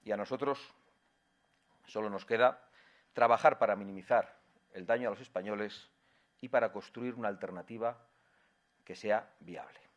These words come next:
Vox no ha dejado de hacerlo con toda intensidad,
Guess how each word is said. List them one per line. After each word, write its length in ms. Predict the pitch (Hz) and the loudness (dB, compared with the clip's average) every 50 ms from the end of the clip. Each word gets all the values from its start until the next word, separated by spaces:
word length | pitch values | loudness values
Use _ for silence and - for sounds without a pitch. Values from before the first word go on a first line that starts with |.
| _ _ _ _ _ _ _ _ _ _ _ _ _ _ _ _ _ _ _ _ | _ _ _ _ _ _ _ _ _ _ _ _ _ _ _ _ _ _ _ _
Vox 320 | - 110 131 165 170 - 160 | -4 0 2 2 2 0 0
no 180 | 160 151 151 | 2 6 8
ha 80 | 151 147 | 8 8
dejado 400 | 139 131 - - 139 139 139 135 | 8 6 6 6 6 6 6 6
de 60 | 127 107 | 4 2
hacerlo 380 | - - 139 135 139 139 135 | 0 -2 -4 -4 -4 -4 -4
con 200 | - 107 104 98 | -4 -8 -10 -6
toda 540 | 92 120 117 117 113 107 104 98 87 - - _ _ _ _ - | -4 -2 2 4 6 6 6 4 0 -4 -12 _ _ _ _ -18
intensidad, 600 | 107 104 95 104 104 - - 101 117 123 - | -16 -12 -10 -10 -10 -10 -2 4 4 4 4